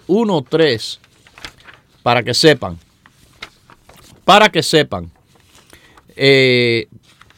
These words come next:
uf, cantidad, cantidad. En cuanto a la protección del hígado, lo protege de un número de sustancias, nada, tóxicas,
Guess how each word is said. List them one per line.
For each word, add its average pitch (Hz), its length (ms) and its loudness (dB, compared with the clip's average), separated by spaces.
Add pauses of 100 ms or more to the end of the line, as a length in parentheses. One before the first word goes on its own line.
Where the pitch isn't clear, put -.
(140)
uf, 294 280 0 (840)
cantidad, 190 880 2 (140)
cantidad. 151 640 0 (420)
En 175 160 2
cuanto 190 640 4
a 185 100 4
la 180 140 2
protección 196 640 2
del 214 160 4
hígado, 160 500 2 (1500)
lo 170 460 6
protege 202 520 4
de 185 280 4
un 180 1000 -2
número 208 440 2
de 135 500 0 (220)
sustancias, 185 880 0 (920)
nada, 214 440 -6
tóxicas, - 800 -2